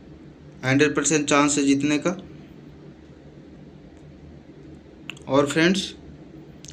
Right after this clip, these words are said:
ये backup हो गया, Team भी दिखा दी आप लोग को। तो friends, इसमें backup में हम लोग ले लेंगे किसको किसको, पूरा ध्यान से देखिएगा तभी आप लोग को वीडियो समझ में आएगा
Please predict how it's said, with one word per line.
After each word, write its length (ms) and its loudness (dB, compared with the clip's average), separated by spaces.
ये 120 4
backup 460 4
हो 80 2
गया, 180 4
Team 200 4
भी 80 2
दिखा 320 2
दी 160 2
आप 200 2
लोग 180 0
को। 100 -2
तो 60 -4
friends, 360 4
इसमें 300 2
backup 400 6
में 260 0
हम 140 2
लोग 140 6
ले 100 6
लेंगे 320 4
किसको 320 0
किसको, 380 0
पूरा 220 8
ध्यान 260 4
से 140 2
देखिएगा 460 4
तभी 240 4
आप 180 2
लोग 120 0
को 80 2
वीडियो 340 2
समझ 240 0
में 160 4
आएगा 260 2